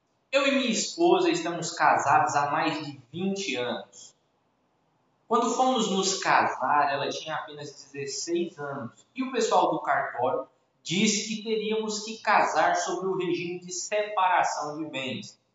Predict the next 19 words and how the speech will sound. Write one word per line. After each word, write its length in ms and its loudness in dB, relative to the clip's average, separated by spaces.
Só 220 2
que 80 0
agora 840 6
estou 400 0
querendo 360 -2
fazer 320 -2
a 40 0
mudança 840 -2
do 80 -6
nosso 380 0
regime 1000 -4
atual 440 4
de 180 -2
bens 300 -6
para 340 2
outro. 420 2
Doutor 400 4
Paulo 220 0
Henrique, 320 -4